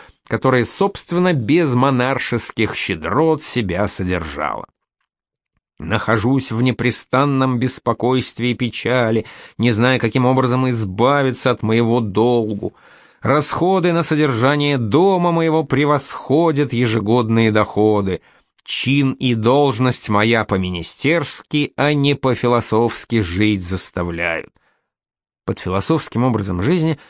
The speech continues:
тогда понимали уединение и крайне непритязательные потребности. Ничего подобного придворный позволить себе не мог.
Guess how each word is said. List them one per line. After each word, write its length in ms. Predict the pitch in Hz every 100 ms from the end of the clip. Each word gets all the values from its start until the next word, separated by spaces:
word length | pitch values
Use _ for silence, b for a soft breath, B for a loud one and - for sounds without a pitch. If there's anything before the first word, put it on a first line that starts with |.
| B B
тогда 260 | 107 165
понимали 380 | 190 127 165 156
уединение 880 | - 120 107 98 110 185 180 170 165
и 180 | - 208
крайне 600 | - - 165 165 156 160
непритязательные 1040 | 123 135 120 110 107 98 110 - 104 107
потребности. 720 | 104 101 117 101 87 - - _ _ _ _ _ _
Ничего 380 | 104 104 110 101
подобного 480 | 90 110 143 135 113
придворный 840 | 117 113 95 101 156 180 175 170
позволить 540 | 147 110 98 127 123
себе 300 | - 98 107
не 100 | 107
мог. 320 | 82 73 -